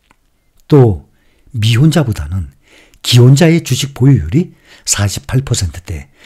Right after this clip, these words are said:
칠십사 퍼센트로 현격하게 높은 것으로 나타났습니다. 이렇게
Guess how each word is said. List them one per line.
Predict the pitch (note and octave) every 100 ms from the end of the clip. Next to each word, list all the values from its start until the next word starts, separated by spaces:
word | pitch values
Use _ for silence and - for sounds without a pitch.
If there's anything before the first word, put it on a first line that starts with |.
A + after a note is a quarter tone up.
| - -
칠십사 | - B2 C3+ C#3 F2 G2
퍼센트로 | - G2 - B2 - - _ _ _ _
현격하게 | - E3+ F3 E3+ - D3
높은 | D3+ C#3 -
것으로 | F#2+ F#2 B2+ C#3+ - -
나타났습니다. | G#2+ - - C#3 - D#2 - - - _ -
이렇게 | C#3 C#3 B2+ F2+